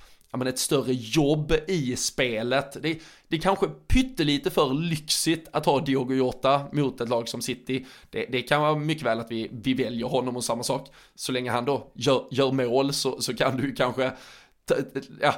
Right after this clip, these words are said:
du kan ta höjd för en liten avsaknad i arbetsprestation i övrigt. Men jag, jag hade faktiskt valt, eh, om vi tar, eh,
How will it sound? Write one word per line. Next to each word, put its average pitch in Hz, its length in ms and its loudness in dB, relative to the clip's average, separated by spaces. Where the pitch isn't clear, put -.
du 147 80 -4
kan 151 140 2
ta 160 100 6
höjd 160 260 6
för 147 80 0
en 147 80 2
liten 151 220 2
avsaknad 139 600 4
i 127 100 4
arbetsprestation 135 1300 0
i 135 120 4
övrigt. 131 540 2
Men 131 260 2
jag, 175 280 4
jag 190 260 6
hade 180 180 6
faktiskt 147 380 0
valt, 156 600 6
eh, 139 680 4
om 135 80 -2
vi 131 60 -2
tar, 127 560 0
eh, 123 40 -2